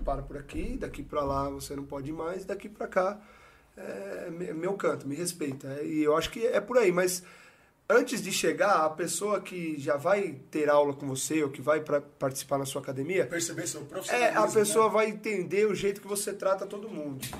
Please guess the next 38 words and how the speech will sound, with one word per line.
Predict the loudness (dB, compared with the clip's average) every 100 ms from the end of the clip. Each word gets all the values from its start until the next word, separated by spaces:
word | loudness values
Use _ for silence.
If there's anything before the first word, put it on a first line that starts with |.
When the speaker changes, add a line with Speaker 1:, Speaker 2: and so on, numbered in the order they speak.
| -14
Speaker 1:
Porque | -10 -2
é | 0
que | 4
nem | 4
a | 4
gente | 2 0 -2 -2 -2
prioriza | 4 4 4 2 4
lá | 4
na, | 4 0
na, | 0 0 2
na | 0
academia, | 0 0 0 -2 -2
né? | -4 -8 -18 -20 -10
Como, | -4 -4 -2
como | -2 -2
professores, | -2 -2 0 4 6 4
nós | 4 2
temos | 0 -4
que | -2
tratar | 0 2 2
os | 4
alunos | 2 0
de | 0
maneira | 0 0
igual. | -2 2 2 2 -14 -20 _ _ _ _
Mesmo | -6 0 0 0
se | -2 -4
o |
cara | 0 4 6 6 4 0 -10 -8
é | -4
milionário | 0 2 2 2 0 0 -2 -4 -6 -12 _
ou | -8 -8
se | -6
a | -6
pessoa | -4 -4 -2 -2 -4
não | -8
tem | -2 -2
condições. | 0 -2 0 0 0 -2 -8